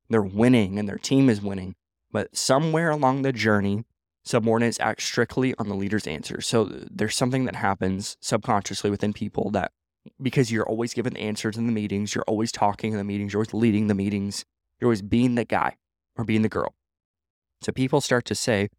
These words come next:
"Oh, they just have the answers. I'm just gonna listen to what they have to say, and I'm just gonna do it." So the leader, within reason, concludes that they would have never gotten to that solution anyways.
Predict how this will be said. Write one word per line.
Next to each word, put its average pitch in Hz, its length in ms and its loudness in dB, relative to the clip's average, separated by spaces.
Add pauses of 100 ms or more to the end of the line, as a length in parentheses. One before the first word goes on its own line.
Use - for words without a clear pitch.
(300)
"Oh, 147 140 4
they 110 160 2
just 127 180 2
have 98 140 0
the - 160 -8
answers. 104 380 -4
I'm 107 120 -2
just 107 120 -4
gonna 107 160 0
listen 107 220 -2
to 98 60 -2
what 98 160 0
they 107 80 4
have 101 120 0
to - 80 -8
say, 104 160 0
and 95 80 -2
I'm 95 60 -4
just 101 140 -6
gonna 95 160 -8
do 104 260 6
it." - 140 -6 (460)
So 120 120 2
the 110 60 6
leader, 131 420 6 (680)
within 120 580 2
reason, 113 460 2
concludes 104 720 2
that 110 200 0
they 127 140 6
would 127 120 4
have 107 100 -2
never 104 260 0
gotten 101 260 -2
to 107 40 -2
that 101 160 -2
solution 104 340 0
anyways. 95 420 -6